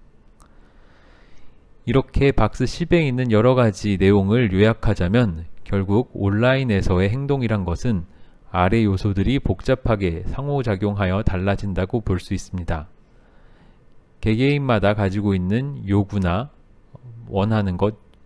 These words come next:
바람 혹은 성격, 그리고 여러 미디어마다 서로 조금씩 다른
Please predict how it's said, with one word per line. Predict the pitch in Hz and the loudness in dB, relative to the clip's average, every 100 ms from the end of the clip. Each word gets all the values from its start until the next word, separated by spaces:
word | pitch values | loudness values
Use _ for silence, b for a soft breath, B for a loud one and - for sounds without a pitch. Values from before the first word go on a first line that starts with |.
| - - | -20 -6
바람 | 92 90 98 139 127 | -2 0 -2 -4 -8
혹은 | 110 120 | -4 -4
성격, | 120 147 139 107 - - - - b b b b b b b - | -2 -4 0 0 0 -10 -20 -20 b b b b b b b -6
그리고 | 104 95 143 170 160 - 104 | -6 0 2 2 -2 -8 -2
여러 | 113 110 | 0 2
미디어마다 | 101 - 127 120 107 92 107 123 139 | 0 0 2 4 2 2 2 2 -2
서로 | - 131 127 117 | -4 -2 0 0
조금씩 | 101 101 95 107 | -2 -4 -6 -4
다른 | 95 87 95 143 | -2 0 -2 -4